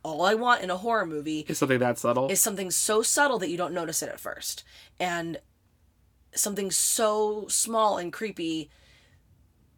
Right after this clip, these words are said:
Speaker 1: that it's just, it's just what I dream about. And so she's in the basement of this first house,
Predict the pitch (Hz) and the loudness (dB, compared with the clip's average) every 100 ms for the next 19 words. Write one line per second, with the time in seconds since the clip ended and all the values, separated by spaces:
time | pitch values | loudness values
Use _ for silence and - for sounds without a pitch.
0 | - - 185 - _ _ _ - 214 208 | -18 -4 -4 -4 _ _ _ -4 -2 0
1 | 240 214 214 247 220 233 196 151 180 185 | -2 -2 -2 -2 -2 0 -2 -2 -4 -4
2 | 180 160 165 - - 185 180 170 _ - | -4 -6 -8 -8 -8 -6 -6 -8 _ -2
3 | - 202 180 175 - - 175 214 233 220 | 0 2 0 0 -2 -4 -4 -6 -2 -2
4 | 185 170 165 160 - - 165 - - 151 | -2 -6 -8 -4 -4 -2 -4 -4 -6 -8
5 | 156 - | -6 -6